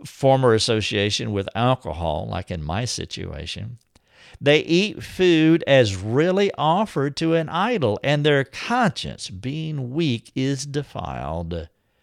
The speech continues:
It is a dangerous thing to push Christian liberty onto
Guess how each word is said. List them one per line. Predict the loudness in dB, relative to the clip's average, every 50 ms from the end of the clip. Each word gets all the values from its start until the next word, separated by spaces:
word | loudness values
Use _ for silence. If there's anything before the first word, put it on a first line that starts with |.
| _ _ _ -20 -20 -16 -4 2
It | 2 6 6
is | 6 6 6
a | 2 2
dangerous | 2 2 2 2 0 -2 -2 -4 -4 -4 -6
thing | -6 -6 -6 -6 -6 -8
to | -6 -6 -6 -8
push | -8 -12 -12 -8 -4 -4 -2 -2 -4 -6 -10
Christian | -8 -6 -6 -6 -6 -6 -8 -6 -6 -6 -6 -4
liberty | -4 -4 -4 -4 -8 -8 -6 -6 -6 -6
onto | -6 -6 -4 -4 -4 -4 -6 -10